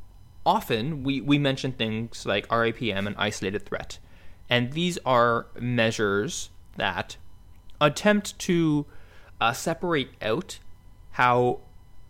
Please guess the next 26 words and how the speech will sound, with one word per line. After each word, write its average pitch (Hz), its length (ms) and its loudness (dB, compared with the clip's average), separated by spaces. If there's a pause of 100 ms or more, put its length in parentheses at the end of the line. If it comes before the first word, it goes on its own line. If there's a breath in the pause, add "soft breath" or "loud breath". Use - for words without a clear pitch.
(240)
individual 139 540 0
players 127 560 -2
impact 117 640 -4 (160)
play 147 240 4
driving 87 420 -4 (600)
based 127 220 2
on 127 80 2
various 107 260 6
metrics. - 280 -4
So 139 60 0
you 135 60 0
can 151 80 0
do 139 120 4
that 117 120 4
with 120 120 -2
how 101 280 0
they 101 140 0
impact, - 680 -8
um, 104 320 0
you 104 100 -2
know, 101 200 -2
their 107 180 -4
team 110 320 -6
shot 107 400 -2
rates 107 260 -4
for, 117 440 -4